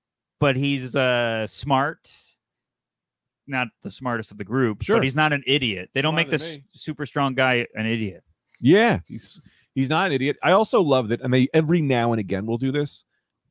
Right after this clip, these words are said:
Speaker 2: In, in Fantastic Four versus X-Men, they had him piloting a ship.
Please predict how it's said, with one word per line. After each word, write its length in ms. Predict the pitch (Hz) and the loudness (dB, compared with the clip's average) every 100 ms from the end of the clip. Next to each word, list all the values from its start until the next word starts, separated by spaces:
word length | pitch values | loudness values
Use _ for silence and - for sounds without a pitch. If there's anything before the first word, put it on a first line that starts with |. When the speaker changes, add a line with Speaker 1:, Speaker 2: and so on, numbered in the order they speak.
| _ - | _ -2
Speaker 2:
In, 280 | 143 131 - | 0 0 -6
in 200 | 120 117 | -4 -4
Fantastic 460 | 113 123 131 127 98 | 0 0 0 -4 -4
Four 240 | 107 113 | 0 0
versus 280 | 101 95 90 | 0 -2 -2
X-Men, 460 | 110 - 90 76 92 | -4 -4 -6 -6 -4
they 100 | 92 | -4
had 260 | 92 85 | -4 -6
him 280 | 80 92 80 _ _ _ _ _ - | -4 -6 -6 _ _ _ _ _ -16
piloting 460 | - 104 101 95 87 | -4 -2 -2 -4 -6
a 20 | |
ship. 340 | 80 - 127 | -8 -6 -8